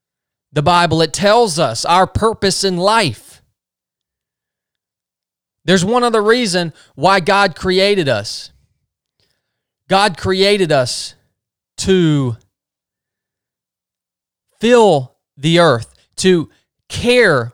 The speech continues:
for the earth, to care for the rest of his creation,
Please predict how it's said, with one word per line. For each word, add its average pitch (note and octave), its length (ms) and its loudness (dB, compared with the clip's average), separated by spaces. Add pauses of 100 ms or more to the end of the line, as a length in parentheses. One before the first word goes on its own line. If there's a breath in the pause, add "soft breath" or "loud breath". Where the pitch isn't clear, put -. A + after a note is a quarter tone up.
(100)
for D#3+ 500 0 (240)
the C#3+ 200 0
earth, A#2 340 0 (180)
to E3 100 -4
care A#3+ 320 0
for A3 140 -8
the G#3 100 0
rest F#3 440 0
of G3 120 -4
his G3+ 200 -2
creation, F#3+ 680 -4